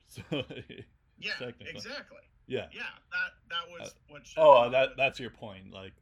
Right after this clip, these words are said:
Speaker 1: the f-, the
Speaker 2: Yeah.
Speaker 1: last, okay, got it.
Speaker 2: And they
Speaker 1: Never mind.
Speaker 2: were fourth overall picks.
Speaker 1: Yeah.
Speaker 2: And before,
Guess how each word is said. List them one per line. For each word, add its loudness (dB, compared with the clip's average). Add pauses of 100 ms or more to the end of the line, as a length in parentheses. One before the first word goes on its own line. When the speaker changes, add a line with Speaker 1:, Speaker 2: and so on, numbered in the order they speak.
(100)
Speaker 1:
the -14
f-, -20
the -14
Speaker 2:
Yeah. -10
Speaker 1:
last, -12
okay, -16 (380)
got -16
it. -10
Speaker 2:
And -12
they -2
Speaker 1:
Never -10
mind. -16
Speaker 2:
were -16
fourth -18
overall -20
picks. -12
Speaker 1:
Yeah. -12 (760)
Speaker 2:
And -12
before, -14